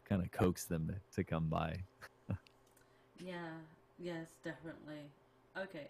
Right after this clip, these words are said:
Speaker 2: um,
Speaker 1: You were saying something. I, I think I cut you off, Lee. What were you saying?
Speaker 2: No, no. Uh, I was, I'd, I'd finished saying what I had. <laughs>
Speaker 1: Well, you should say something else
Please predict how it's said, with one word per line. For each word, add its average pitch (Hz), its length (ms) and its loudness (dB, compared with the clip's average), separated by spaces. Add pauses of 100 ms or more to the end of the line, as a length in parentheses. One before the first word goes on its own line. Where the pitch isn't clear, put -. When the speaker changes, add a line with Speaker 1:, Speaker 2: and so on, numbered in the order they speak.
Speaker 2:
um, 165 240 4
Speaker 1:
You 120 80 10
were 120 100 10
saying 107 280 8
something. 98 280 6
I, 95 200 6
I - 20 8
think 110 180 6
I 101 80 8
cut 98 200 4
you 98 120 6
off, 95 240 4
Lee. 90 140 2
What 90 160 2
were 101 60 0
you 92 200 4
saying? 104 400 -2
Speaker 2:
No, 277 140 2 (280)
no. 262 300 -2
Uh, 196 220 0 (360)
I 190 160 0
was, 196 180 -4 (520)
I'd, 165 160 -6
I'd 170 200 -6
finished 220 260 -6
saying 151 180 -6
what 143 160 -10
I 147 140 -10
had. - 1400 -4 (100)
<laughs> - 100 -14
Speaker 1:
Well, 104 120 6
you 101 100 6
should 107 220 4
say 120 120 10
something 113 360 8
else 170 260 8